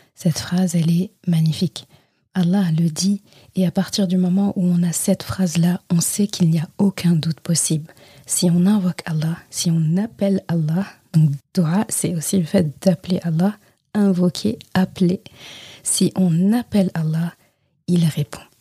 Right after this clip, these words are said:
C'est ce qu'il a dit. Tu m'appelles, je te réponds. Donc là, déjà, ça pose les grandes bases. C'est pour ça que j'ai choisi cette ayah-là. Bon, maintenant, on va aborder ces doigts, en fait, qui sont parmi mes préférés.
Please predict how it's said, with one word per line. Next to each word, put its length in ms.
C'est 180
ce 100
qu'il 200
a 40
dit. 200
Tu 140
m'appelles, 520
je 240
te 140
réponds. 280
Donc 220
là, 200
déjà, 300
ça 160
pose 280
les 100
grandes 320
bases. 220
C'est 100
pour 160
ça 140
que 60
j'ai 60
choisi 480
cette 320
ayah-là. 380
Bon, 80
maintenant, 460
on 80
va 320
aborder 600
ces 220
doigts, 400
en 80
fait, 360
qui 100
sont 160
parmi 320
mes 80
préférés. 580